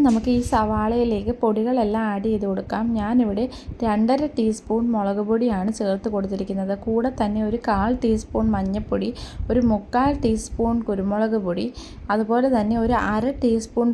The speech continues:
പെരിഞ്ജീരകപ്പൊടി, ഒരു കാൽ ടീസ്പൂൺ ഗരം മസാലപ്പൊടി, ഇത്രയുമാണ് ചേർത്ത് കൊടുക്കുന്നത്. എന്നിട്ട് നമുക്ക്, ആ, ഫ്ലെയിം എപ്പോഴും ലോ ഫ്ലെയിമിലായിരിക്കണം, അല്ലെങ്കിൽ നമ്മുടെ പൊടിയൊക്കെ കരിഞ്ഞു പോകും. എന്നിട്ട് നമുക്ക് നന്നായി ഒന്ന് മിക്സ് ചെയ്ത് കൊടുത്ത് ഒന്ന് മൂപ്പിച്ചെടുക്കാം.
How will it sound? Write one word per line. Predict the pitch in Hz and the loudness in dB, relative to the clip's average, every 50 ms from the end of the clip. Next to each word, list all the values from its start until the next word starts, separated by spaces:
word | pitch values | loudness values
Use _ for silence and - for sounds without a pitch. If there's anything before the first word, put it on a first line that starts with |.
| 226 | 2
പെരിഞ്ജീരകപ്പൊടി, | 220 196 190 196 196 202 208 220 226 220 226 226 240 226 226 - 185 185 202 240 240 - - - - - - - | 0 -2 0 0 -2 -2 0 0 0 0 0 0 -2 -4 -2 -2 -2 -2 -2 -4 -6 -8 -18 -20 -18 -10 -4 0
ഒരു | 214 233 262 262 254 - - | 2 2 2 2 0 0 0
കാൽ | 240 220 214 226 254 277 262 262 | 0 2 2 2 2 2 2 2
ടീസ്പൂൺ | 247 220 220 - - 240 240 247 247 240 220 | 2 0 0 -2 -2 0 2 4 4 4 4
ഗരം | 214 202 202 208 220 | 4 4 4 2 2
മസാലപ്പൊടി, | 233 226 - 233 226 226 220 - 202 196 196 202 202 | 0 0 0 0 0 0 0 -2 -2 -2 -2 -4 -4
ഇത്രയുമാണ് | - - 240 247 262 254 226 202 202 233 254 - | -2 -2 2 2 4 4 4 2 2 2 2 2
ചേർത്ത് | 269 254 247 240 233 233 220 | 4 4 4 2 2 2 2
കൊടുക്കുന്നത്. | 202 185 190 185 190 175 175 180 - - 220 | 2 2 0 0 0 0 -2 -2 0 0 0
എന്നിട്ട് | 226 226 226 226 254 247 247 | 0 0 0 0 2 2 2
നമുക്ക്, | 220 196 190 - 254 277 - - - - - - - - 196 | 2 0 -2 -2 -4 -4 -4 -8 -16 -16 -16 -10 -4 0 0
ആ, | 208 208 208 208 214 214 202 208 - - | 2 2 2 2 2 0 0 0 0 0
ഫ്ലെയിം | 240 220 233 254 262 262 233 | 2 2 4 4 4 4 2
എപ്പോഴും | 247 - 220 220 233 254 269 285 285 277 - - - - 208 262 | 0 0 2 2 4 4 4 4 2 2 0 -4 -8 -2 0 2
ലോ | 226 214 220 220 | 4 4 2 2
ഫ്ലെയിമിലായിരിക്കണം, | - 254 247 226 214 220 220 202 190 185 185 190 196 214 220 214 | 2 0 2 2 2 2 2 2 2 0 0 -2 -2 -2 -2 -2
അല്ലെങ്കിൽ | 202 202 220 240 240 | -2 -2 -2 -2 0
നമ്മുടെ | 226 220 233 226 - | 0 -2 -2 -4 -4
പൊടിയൊക്കെ | - 208 202 233 233 220 226 226 - 220 | -4 -2 0 0 0 0 -2 -2 -2 -2
കരിഞ്ഞു | 196 190 202 226 233 202 | 0 0 0 0 0 0
പോകും. | 190 180 190 220 233 - | -2 -2 -2 -2 -2 0
എന്നിട്ട് | 220 214 214 247 240 233 | 0 0 0 0 0 0
നമുക്ക് | 214 214 240 240 220 | 0 0 0 0 0
നന്നായി | 202 196 196 208 240 247 233 208 | 0 -2 -2 0 0 0 0 2
ഒന്ന് | 202 247 311 - - - - - - - 226 | 0 -2 -4 -4 -6 -14 -14 -14 -10 -8 -8
മിക്സ് | 214 - - - 277 254 | -6 -6 -6 -2 0 2
ചെയ്ത് | 226 214 208 220 214 | 2 2 2 2 2
കൊടുത്ത് | 196 190 - - 233 | 0 0 -2 -2 0
ഒന്ന് | 226 233 240 240 | 2 4 4 6
മൂപ്പിച്ചെടുക്കാം. | 240 240 240 247 240 - - 196 175 - - 180 165 | 4 4 4 2 -2 -2 -2 -4 -4 -4 -4 -6 -6